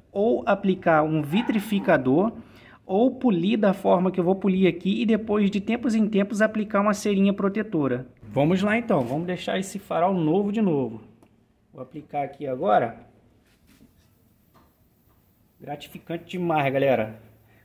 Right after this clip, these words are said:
Ver o farol do estado que tava, né, todo craquelado. Depois ver ele renovado, transparente.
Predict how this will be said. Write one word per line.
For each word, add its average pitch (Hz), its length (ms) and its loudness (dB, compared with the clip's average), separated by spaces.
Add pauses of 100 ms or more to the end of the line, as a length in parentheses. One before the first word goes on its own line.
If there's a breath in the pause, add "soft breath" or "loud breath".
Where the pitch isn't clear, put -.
(140 soft breath)
Ver 131 100 -12
o 143 60 -8
farol 143 340 -2
do 143 80 -8
estado 147 420 -4
que - 140 -16
tava, 185 440 0
né, 170 140 0
todo 165 220 -6
craquelado. 165 840 0 (800)
Depois 151 320 -8
ver 147 200 -4
ele 170 120 -2
renovado, 139 800 0 (420)
transparente. 139 960 -6